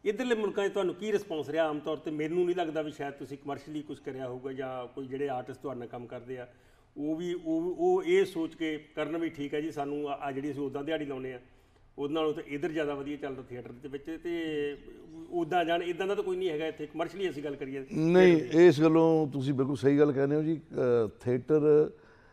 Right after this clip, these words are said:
Speaker 2: ਅ, ਮੈਂ ਤਾਂ ਕਮਰਸ਼ੀਅਲੀ ਨਾ ਦੇਖਿਆ ਤੇ ਨਾ ਹੀ ਮੈਨੂੰ ਕੋਈ ਆਸ ਹੈ ਵੀ ਆਉਣ ਵਾਲੇ ਟਾਈਮ ਦੇ ਵਿੱਚ ਇਹ ਹੋ ਸਕਦਾ ਹੈ। ਕਿਉਂਕਿ ਆਪਣੇ ਲੋਕਾਂ ਦਾ ਜ਼ਿਆਦਾ ਧਿਆਨ, ਜਿਹੜਾ ਰੁਝਾਨ ਆ, ਉਹ ਫਿਲਮਾਂ ਵੱਲ ਜ਼ਿਆਦਾ ਹੈ।
Speaker 1: ਜੀ।
Speaker 2: ਤੇ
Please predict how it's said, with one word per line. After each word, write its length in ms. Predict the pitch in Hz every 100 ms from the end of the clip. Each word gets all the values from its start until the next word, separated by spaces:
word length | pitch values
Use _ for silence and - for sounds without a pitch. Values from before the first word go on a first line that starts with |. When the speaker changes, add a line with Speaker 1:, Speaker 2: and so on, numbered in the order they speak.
| _ _ -
Speaker 2:
ਅ, 600 | 127 131 135 135 135 135
ਮੈਂ 400 | 135 127 135 139
ਤਾਂ 120 | 147
ਕਮਰਸ਼ੀਅਲੀ 640 | - 131 123 147 139 139
ਨਾ 280 | 123 117 120
ਦੇਖਿਆ 360 | 110 107 139 135
ਤੇ 120 | 151
ਨਾ 180 | 127 127
ਹੀ 60 |
ਮੈਨੂੰ 240 | 127 120 113
ਕੋਈ 100 | 120
ਆਸ 260 | 104 101
ਹੈ 60 | 120
ਵੀ 100 | 127
ਆਉਣ 220 | 113 113
ਵਾਲੇ 140 | 113
ਟਾਈਮ 240 | 107 110 110
ਦੇ 60 |
ਵਿੱਚ 180 | 107 104
ਇਹ 60 | 117
ਹੋ 140 | 101
ਸਕਦਾ 320 | 95 110 120
ਹੈ। 80 | 139 - - - -
ਕਿਉਂਕਿ 180 | 170 -
ਆਪਣੇ 360 | 139 - 175 170
ਲੋਕਾਂ 380 | 143 127 151
ਦਾ 220 | 156 156 151
ਜ਼ਿਆਦਾ 360 | 117 117 127
ਧਿਆਨ, 400 | 131 143 123 113
ਜਿਹੜਾ 160 | 120 135
ਰੁਝਾਨ 400 | 123 123 113 117
ਆ, 40 |
ਉਹ 40 | 143
ਫਿਲਮਾਂ 340 | 123 113 127
ਵੱਲ 140 | 127
ਜ਼ਿਆਦਾ 300 | 117 101 95
ਹੈ। 60 | 101 - - -
Speaker 1:
ਜੀ। 180 | 127 110 - _ _ -
Speaker 2:
ਤੇ 200 | 143